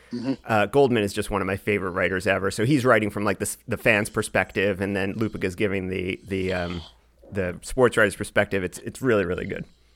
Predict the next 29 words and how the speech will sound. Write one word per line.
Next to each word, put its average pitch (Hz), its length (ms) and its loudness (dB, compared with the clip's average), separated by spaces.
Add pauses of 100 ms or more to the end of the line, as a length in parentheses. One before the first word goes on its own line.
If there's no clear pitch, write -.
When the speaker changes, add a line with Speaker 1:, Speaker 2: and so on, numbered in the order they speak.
(840)
Speaker 1:
That, 131 300 6 (100)
that 135 180 6
does 131 180 2
sound 110 240 0
good. 85 220 -8 (220)
I'm 110 160 -6
gonna, 104 280 0 (140)
I'm 123 160 4
gonna 185 500 4 (100)
<laughs> - 120 -8
look 156 220 4
that 139 160 8
up 135 180 4
when 120 120 0
we're 107 100 -4
done. 113 280 0
Speaker 2:
Yeah. 98 260 2
Speaker 1:
So 175 260 6
did 147 240 -4
you 190 220 2
ever 208 260 2
get, 165 340 4 (500)
uh, 117 440 4
or 131 160 8
have 127 240 2
listened 135 360 0
to 107 120 -2
Patty 123 500 0
Sialfa's, 113 880 -2